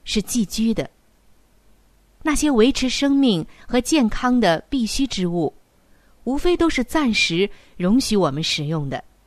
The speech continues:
我们在这世界所享受的一切福惠，都是上帝委托给我们的。目的就是在考验我们配不配承受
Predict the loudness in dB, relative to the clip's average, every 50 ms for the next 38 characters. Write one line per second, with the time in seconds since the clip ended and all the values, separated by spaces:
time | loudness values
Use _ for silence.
0 | _ _ _ _ _ _ _ _ _ _ _ _ _ _ _ _ _ _ _ _
1 | _ _ -2 0 0 2 2 0 0 -2 -2 -2 -4 -2 -2 -2 -2 0 2 2
2 | 2 0 -2 -8 -16 -20 -10 -4 -2 0 0 0 0 -2 -2 -4 -4 -2 0 0
3 | 0 0 -2 -2 -4 -4 -4 -2 -2 -2 -2 -2 -4 -4 -4 -4 -2 0 0 0
4 | 0 -2 -8 _ _ _ _ _ _ _ _ _ _ _ _ _ _ _ -2 -2
5 | -2 -2 -2 -2 0 2 2 2 2 2 0 0 0 -2 -4 -8 -12 -14 -6 -2
6 | 0 0 0 0 -4 -6 -2 0 0 0 0 0 2 2 2 0 0 -4 -4 -4
7 | -2 -4 -4 -6 -6 -4 -6 -6 -8 _ _ _ _ _ _ _ _ _ _ -20
8 | _ _ _ _ _ _ _ _ -20 _ _ _ _ _ -10 -4 0 2 2 4
9 | 2 2 0 0 0 -2 -2 -2 -2 -4 -4 -4 -4 -8 -8 -6 -6 -4 -2 0
10 | 0 0 0 0 0 -2 -4 -4 -6 -10 -16 -20 -20 -20 -10 -6 -4 -2 -2 -4
11 | -4 -4 -4 -4 -2 -4 -4 -6 -6 -6 -4 -4 -4 -2 0 2 2 2 0